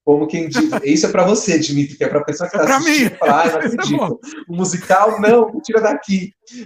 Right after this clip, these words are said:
Speaker 1: Então é pra pessoa que tá, é, é quase como se ela dissesse assim, "É um musical, então ou você assi-, ou você embarca, ou então desiste, porque é um musical, não
Speaker 2: Aceita,
Speaker 1: adianta
Speaker 2: aceita, é um
Speaker 1: resistir",
Speaker 2: musical.
Speaker 1: sabe?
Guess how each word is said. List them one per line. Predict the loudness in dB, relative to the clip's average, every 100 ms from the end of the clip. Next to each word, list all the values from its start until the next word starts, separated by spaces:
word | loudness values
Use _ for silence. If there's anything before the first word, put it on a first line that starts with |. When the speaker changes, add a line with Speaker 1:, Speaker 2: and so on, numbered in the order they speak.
| -14
Speaker 1:
Então | -4 -2
é | 0
pra | 0
pessoa | -2 -4 -6 -6
que | -8
tá, | -10 -18 _ _ _ -6
é, | -4 -2 -2
é |
quase | 2 2 2
como | 2 2
se | 2
ela | 0
dissesse | 0 -4 -4
assim, | -10 -4 0
"É | 2
um | 2
musical, | 2 2 2 2 2 0
então | 0 0
ou | 0 -2
você | -4
assi-, | -6 -10 -14 -6
ou | -4
você | -4 -6
embarca, | 0 2 2 0 0 -2 -2 -8 _
ou | -4
então | -2 -2 -2
desiste, | -4 -8 -2 -2 -2 -6 -10
porque | -10 0
é | 0 0
um |
musical, | -2 -2 0
não | 0
Speaker 2:
Aceita, | 2 2 2
Speaker 1:
adianta | 0 0 2 0
Speaker 2:
aceita, | 2 2 2 2
é |
um | 0
Speaker 1:
resistir", | -2 -4 -4 0
Speaker 2:
musical. | 0 -2
Speaker 1:
sabe? | -4 -8 -10 -14